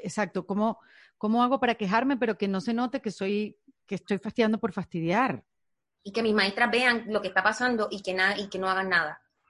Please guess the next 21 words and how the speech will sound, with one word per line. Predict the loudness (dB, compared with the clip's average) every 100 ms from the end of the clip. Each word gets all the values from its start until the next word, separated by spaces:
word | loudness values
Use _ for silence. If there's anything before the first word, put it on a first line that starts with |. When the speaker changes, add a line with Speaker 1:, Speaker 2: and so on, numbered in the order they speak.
| _ _ _
Speaker 1:
Mm. | -12 -10 -12 -8
Speaker 2:
O | -4 -2
que | -2
se | 2
hagan | 2 4
de | 4
la | 2
vista | 2 0 4
larga | 6 4 2
y | 0
que | -4
no | -2
vean | 0 0 -4
que | -4 -2 -2 -4
el | -2 2
mole-, | 2 2 0
el | -4
que | -6
me |
está | -6 0
molestando | 0 0 0 0 -2